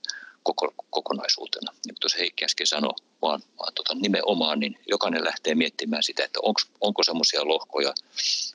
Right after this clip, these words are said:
olemassa, jo-, joilla olisi ehkä järkevää tehdä jotain muutakin kuin vaan pelkästään viljellä kauraa vuodesta toiseen. No, niin kuin jos konkreettisesti, konkreettisesti mennään niinku esimerkkeihin.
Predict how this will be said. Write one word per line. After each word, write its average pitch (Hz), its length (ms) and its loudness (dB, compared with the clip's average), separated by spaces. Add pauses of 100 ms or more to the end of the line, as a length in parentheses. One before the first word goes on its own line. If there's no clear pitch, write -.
(100)
olemassa, 73 520 0 (160)
jo-, 85 180 2
joilla 90 300 4
olisi 82 280 4
ehkä 71 160 -4
järkevää 76 400 -2
tehdä 69 180 -8
jotain 71 260 -2
muutakin - 440 -2
kuin 62 140 -4
vaan 67 160 -4
pelkästään - 500 -4 (420)
viljellä 69 320 -2
kauraa - 440 -4
vuodesta - 360 -4
toiseen. - 420 -4 (920)
No, - 60 -10
niin - 100 -6
kuin - 120 -12
jos - 100 2
konkreettisesti, - 640 -2
konkreettisesti - 640 -4
mennään - 240 -6
niinku - 180 -10
esimerkkeihin. - 720 -6